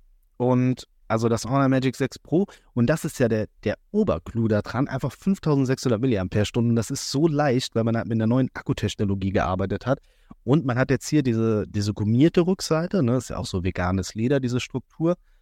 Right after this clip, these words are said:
Warte mal, hört man das? Es gibt ja auch diese, äh, wie heißen diese Videos nochmal, wo man, äh, hier, äh, wo, wo es so knistert und so, ne? Das lieben ja auch viele Leute. Ähm,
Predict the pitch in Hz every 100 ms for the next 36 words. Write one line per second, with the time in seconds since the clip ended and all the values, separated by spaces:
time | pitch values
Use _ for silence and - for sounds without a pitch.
0 | _ _ 101 98 90 107 - 160 170 208
1 | - _ _ _ _ _ - - _ _
2 | _ _ _ - - - - - - -
3 | - _ - - - 98 - 92 90 90
4 | 85 - 92 87 87 87 _ _ _ _
5 | _ _ _ _ _ - 101 120 120 117
6 | 117 131 135 - 135 123 147 156 - 101
7 | 101 101 104 - 101 104 110 - _ _
8 | - _ _ - 110 107 - - 60 50
9 | 50 90 104 95 104 - - - 120 -
10 | 87 87 90 90 104 113 - 107 98 85
11 | 92 - 98 92 95 95 95 - _ _
12 | _ _ 113 113 113